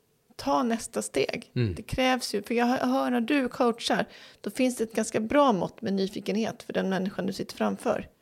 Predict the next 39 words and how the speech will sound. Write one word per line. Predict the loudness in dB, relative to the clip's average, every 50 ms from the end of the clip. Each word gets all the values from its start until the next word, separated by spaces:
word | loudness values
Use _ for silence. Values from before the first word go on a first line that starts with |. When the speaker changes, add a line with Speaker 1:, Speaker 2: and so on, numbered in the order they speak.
| _ _ _ _ _ _ _ _ _ _ _ _ _ -2
Speaker 1:
Och | 2
det | 4 4
är | 6 6 6 6
liksom | 4 2 -2 -2 0 0 2 0
ett, | 0 -2 -2 -4
ett | -4 -4
bra | -2 -2 0 0 2 2 4 2 2
verktyg | 4 4 4 4 2 0 -6 -6 -4 -4 -4 -2
för | -2 -4
att | -4 -4
också | -6 -8 -6 -6 -4
våga | -2 -2 -2 -2
ta | -2 -4
sig | -6 -6
framåt. | -6 -4 -2 -2 -2 -4 -6 -10 -10 -12 -14 -14 -8 -2
Speaker 2:
Mm. | 0 0 0 -2 -6 -14 _ _ -20 -20 _ _ _ _ _ _ _ -10
Speaker 1:
Har | -2 0 4 4 4 4
du | 6 4 2
liksom, | 2 0 -4 -4 -6 -6 -4
vågar | 0 2 4 4 4 6 6 4
du | 4 4
vara | 2 2 2 2 2 2 2 0
i | 0
din | 0 -2 -2 -2 -4
nyfikenhet | -4 -6 -6 -8 -12 -8 -8 -8 -6 -6 -6 -4 -2 -2 -2 -2 -2
och | -4
utgå | -4 -4 -4 0 0 0
ifrån | 0 0 -4 -6
den, | -4 -6 -6 -8 -8 -12 _ _ -20 _ _ _ _ _ _
så | -10 -4 0 0
är | 2 2 2 0
det | 0
inte | 0 0 0
lika | 0 0 0 0 -2 -6
svårt | -6 -6 -8 -8
att | -6 -8
utvecklas. | -8 -6 -6 -8 -8 -6 -8 -8 -8 -12 -18 _ _
Speaker 2:
Nej, | -6 -4 -4 -4 -4 -6 -12 _ _ _ _ _ _ _ _ _ _ _ -20 -20 -20 -20 _ _ -16
sant. | -10 -8 -6 -6 -6 -8 -12 -20